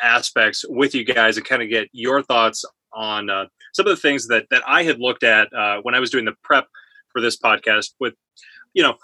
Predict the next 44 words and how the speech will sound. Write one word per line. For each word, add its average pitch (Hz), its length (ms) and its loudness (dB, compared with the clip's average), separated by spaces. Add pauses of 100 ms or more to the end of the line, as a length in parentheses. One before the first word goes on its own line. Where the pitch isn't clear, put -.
of 180 100 -2
course 220 180 2
I've 143 120 0
watched 139 260 2
the 135 80 0
Heat, 127 220 2
I've 110 100 0
watched 127 220 2
them 113 200 -4
a 110 40 -6
lot 139 200 2
in 127 60 -8
the 113 80 -6
playoffs, 104 680 0
uh, 95 240 -4
not 113 180 4
as 113 120 -2
much 113 220 -2
in 117 60 -4
the 107 60 -8
regular 107 300 2
season, 92 420 -4 (100)
but, 92 180 0 (480)
you - 80 -2
know, 92 160 -2 (140)
in 170 100 0
doing 285 240 4
the 269 80 -2
prep 220 240 -2
today, 98 360 -2 (280)
there 170 100 2
were 247 320 0
a 131 60 -2
lot 117 260 2
of - 80 -4
things 139 260 -2
that, 98 160 -4 (100)
that, 104 260 -2
that 110 100 -2
really 101 220 -4
jumped 120 260 -2
out 214 200 0
to - 60 -10
me. 78 220 -16